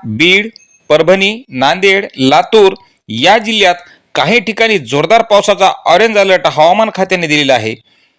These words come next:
तसेच विदर्भातील सर्वच जिल्ह्यामध्ये पुढील पाच दिवस काही ठिकाणी वादळी वाऱ्यासह जोरदार पावसाचा इशारा असून मराठवाड्यातील काही जिल्ह्यामध्ये विजा आणि मेघगर्जनेसह वादळी पावसाचा पुढील पाच दिवस अंदाज आहे.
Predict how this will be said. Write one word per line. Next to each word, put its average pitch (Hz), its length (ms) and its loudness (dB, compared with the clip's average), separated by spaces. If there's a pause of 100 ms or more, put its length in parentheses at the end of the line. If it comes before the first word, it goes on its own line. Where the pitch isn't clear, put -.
(200)
तसेच 170 300 -2
विदर्भातील 202 680 0
सर्वच 175 400 0
जिल्ह्यामध्ये 185 640 0
पुढील 180 340 0 (160)
पाच 175 220 0
दिवस 202 320 -4
काही 170 280 -2
ठिकाणी 196 460 -2 (400)
वादळी 147 420 2
वाऱ्यासह 196 580 2
जोरदार 160 500 0
पावसाचा 196 440 0
इशारा 190 360 0
असून 190 340 -2 (360)
मराठवाड्यातील 185 840 0
काही 156 260 -12
जिल्ह्यामध्ये 202 600 -12 (320)
विजा 180 360 0
आणि 202 360 -2
मेघगर्जनेसह 190 920 0 (360)
वादळी 165 400 0
पावसाचा 196 480 2
पुढील 185 380 0 (100)
पाच 175 220 0
दिवस 202 300 -2
अंदाज 175 400 2
आहे. 135 240 0